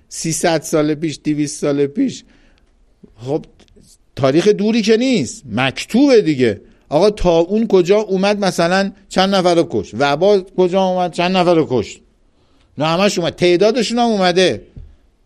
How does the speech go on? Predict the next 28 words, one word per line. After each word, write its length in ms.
یعنی 180
چیزی 280
نیستش 320
بگی 160
من 160
دو 160
هزار 280
سال 280
پیشه 280
که. 200
سرطان، 840
مثلاً 440
سرطان 520
معده، 420
دویست 300
سال 220
پیش 200
چقدر 260
بوده، 200
الان 200
چقدره؟ 440
یه 80
چند 280
لحظه، 360
یه 60
چند 300
لحظه، 280
فعلاً 360